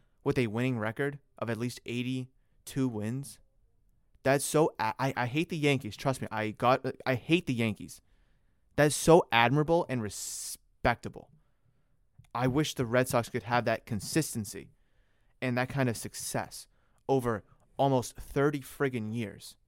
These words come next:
Things happen, things, you know, fall apart, things change. I get it. But this year, if they do not make the playoffs this year, it is a one thousand percent failure.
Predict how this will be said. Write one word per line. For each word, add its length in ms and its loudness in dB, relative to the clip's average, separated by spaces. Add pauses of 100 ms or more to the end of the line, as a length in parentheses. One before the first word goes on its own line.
(1300)
Things 220 2
happen, 420 2
things, 460 -6
you 80 -2
know, 120 2
fall 260 4
apart, 400 0
things 220 -2
change. 360 -6
I 80 -6
get 220 -8
it. 100 -14 (1120)
But 200 4
this 240 8
year, 300 6 (1500)
if 180 4
they 220 8
do 220 2
not 240 6
make 220 0
the 100 0
playoffs 560 4
this 280 -2
year, 380 -6 (720)
it 100 2
is 160 2
a 120 0
one 260 -2
thousand 480 2
percent 380 -6
failure. 540 -14